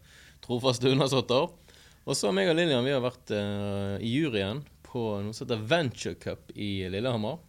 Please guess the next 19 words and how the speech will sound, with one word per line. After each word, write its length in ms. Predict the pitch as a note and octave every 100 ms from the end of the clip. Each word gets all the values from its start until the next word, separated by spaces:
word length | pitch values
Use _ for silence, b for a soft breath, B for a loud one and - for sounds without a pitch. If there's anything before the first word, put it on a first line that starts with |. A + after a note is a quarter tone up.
| - -
Jeg 80 |
kan 120 | D3 C3
bare 100 | B2+
fortelle 280 | D#3 C#3+ A#2+
dere 120 | A2+
at 100 | G#2
Fremtiden 420 | - B2 B2 B2
er 60 | G#2+
lys. 320 | B2+ F#3 -
Der 140 | - A#2+
var 80 |
det 100 | A#2+
mange 200 | A#2 A#2+ C#3
studentbedrifter 720 | - B2 B2 G2 F#2+ - F2
som, 320 | F#2+ F#2+ G2
eh, 180 | G2 F#2+ F#2 B B B B
presenterte 540 | A#2 A#2 - C#3+ A#2+
sine, 760 | G2 G#2+ A#2+ B2+ A2+ F#2+ F#2+ F2+ - B B B B B
ja, 100 | -